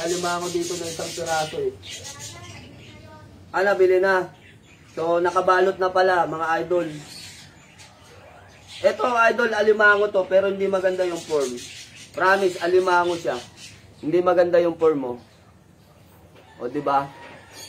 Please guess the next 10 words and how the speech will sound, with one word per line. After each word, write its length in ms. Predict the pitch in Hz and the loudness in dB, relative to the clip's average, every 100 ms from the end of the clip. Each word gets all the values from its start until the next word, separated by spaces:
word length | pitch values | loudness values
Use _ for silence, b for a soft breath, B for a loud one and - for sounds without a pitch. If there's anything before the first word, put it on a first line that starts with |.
| - - - 117 | -20 -20 -16 -10
Alimango 720 | 131 135 131 127 120 113 113 - - - _ - - - - - - - | -6 -4 -2 -2 -4 -6 -8 -12 -20 -20 _ -20 -20 -20 -20 -20 -20 -14
na 160 | 113 123 | -10 -8
naging 240 | 120 123 | -8 -8
bato. 400 | 117 120 104 101 - - - - - - _ _ | -6 -8 -8 -12 -16 -20 -20 -20 -20 -20 _ _
Tapos, 340 | 123 135 156 | -8 -4 -4
ito 240 | 156 151 156 | -4 -6 -4
naman, 400 | 160 151 143 139 | -4 -4 -4 -6
mga 240 | 139 151 147 139 139 131 127 131 - _ _ _ _ - - - - | -6 -4 -2 -2 -2 -4 -6 -12 -20 _ _ _ _ -20 -20 -20 -12
batong 320 | 131 131 151 | -10 -8 -6
alog. 280 | 147 147 139 | -4 -4 -6